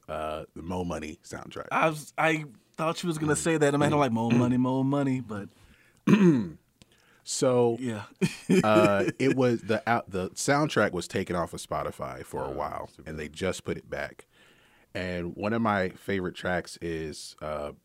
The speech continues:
Speaker 1: basically an instrumental track. The whole, the whole soundtrack is produced by Jimmy Jam and Terry Lewis, and they did their own song
Speaker 2: Mm.
Speaker 1: as, and credited as Jam and Lewis, and it's an instrumental.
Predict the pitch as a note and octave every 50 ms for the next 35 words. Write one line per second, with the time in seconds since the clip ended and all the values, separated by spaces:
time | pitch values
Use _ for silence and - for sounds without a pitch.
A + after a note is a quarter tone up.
0 | - D2+ D#2 F2+ F#2 F2+ - - F#2 E2 E2 D2 D2 - F2+ F#2 - - - D2+
1 | D#2 E2+ E2+ F2 D#2 - - D#2 D#2 D2+ D2+ - - _ _ _ - F#2 F2 E2+
2 | - B2+ B2+ B2+ - - G2 F2 - A2+ A#2+ A#2+ A#2+ A#2 G#2+ G#2 F2 - - G#2
3 | F#2+ F#2+ F2+ - F2+ E2+ D#2+ - - - D#2+ D2 D#2 D2+ C#2+ - - D#2 D2 C#2+
4 | D#2 D2 C#2+ D2 C#2+ D2+ D2 C2+ C#2+ C#2+ C2+ - - D2 C#2 C#2 C2+ C2 B1 A1+
5 | A1+ - - - - _ _ _ _ _ _ _ _ _ _ _ _ _ _ _
6 | _ - F#2 F2+ F2 D#2 D2+ D2+ D2 D2 D2 - - - E2 E2 E2 G2+ G#2+ A2
7 | G2+ F2+ G2 F#2+ E2 E2 F#2 F2+ E2 - - E2+ F2 F2 E2+ E2+ D#2+ - - -
8 | C#2 C2 B1 - - - - - - _ _ _ _ _ _ _ _ _ - -
9 | F#2 F2 D2+ D2+ D2 - - D#2+ E2 D2 - - G2+ F#2 F2+ E2 - F2+ E2+ D#2+
10 | D#2+ E2+ D#2+ F#2 F2 F2 E2+ E2 D#2 D2+ D2+ D2+ C#2+ C#2+ D2 - - - - -
11 | - - _ - _ _ _ _ - - - - - - - _ - F#2 F#2 F2+
12 | F2+ G#2 G#2 - A2+ F#2+ E2+ G#2 A2+ - - - G#2+ G#2 G#2 G#2 G2+ G2+ G2+ G2+